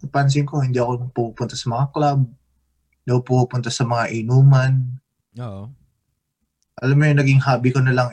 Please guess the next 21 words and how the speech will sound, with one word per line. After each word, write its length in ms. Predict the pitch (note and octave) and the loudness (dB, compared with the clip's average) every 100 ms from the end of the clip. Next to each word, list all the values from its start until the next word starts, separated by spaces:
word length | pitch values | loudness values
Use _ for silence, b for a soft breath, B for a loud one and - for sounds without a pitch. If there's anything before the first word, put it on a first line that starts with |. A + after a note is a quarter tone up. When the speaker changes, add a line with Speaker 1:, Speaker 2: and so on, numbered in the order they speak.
| A#2+ | -8
Speaker 1:
is, 80 | - | -4
ano, 320 | A#2+ G#2 G#2+ _ | -4 -4 -10 _
after 320 | A2 A#2+ B2+ | -12 -8 -6
basketball, 800 | A2+ A2 G#2+ - C#3 B2+ A#2+ A#2+ A#2+ | -2 -2 -4 -4 -4 -4 -4 -4 -6
o 160 | A2+ A2+ | -10 -2
dito 160 | C#3 | -2
tayo 160 | C#3+ D3+ | 0 -2
sa 160 | D3+ C#3+ | -2 -2
bahay, 320 | D3 D3 C3 | -2 -2 -6
kain 320 | B2+ B2 B2+ | -6 -8 -8
tayo, 400 | B2+ B2 B2 G2 - | -12 -12 -12 -18 -16
tapos 320 | G#2+ _ - A#2 | -16 _ -20 -18
inom. 240 | A2 G2+ G2 _ _ _ _ | -16 -18 _ _ _ _ _
Ganun 320 | E3+ E3 D#3+ | -12 -10 -6
Speaker 2:
Hmm. 80 | C#3+ | -6
Speaker 1:
lang. 160 | A2 A2+ - _ _ _ _ _ _ _ _ _ _ _ | -6 -12 -20 _ _ _ _ _ _ _ _ _ _ _
Para 240 | B2+ D3+ | -4 -2
bahay, 640 | C3+ A#2+ A#2+ A2+ G#2+ A#2 - _ | 0 -2 -4 -8 -14 -16 -20 _
bahay, 600 | A2 A#2+ A#2+ A2+ G#2+ G#2+ | -6 -6 -6 -10 -10 -16
Speaker 2:
Hmm. 260 | - _ _ | -20 _ _
Speaker 1:
kwento, 440 | A2 A#2 A#2+ A2+ | -12 -10 -12 -14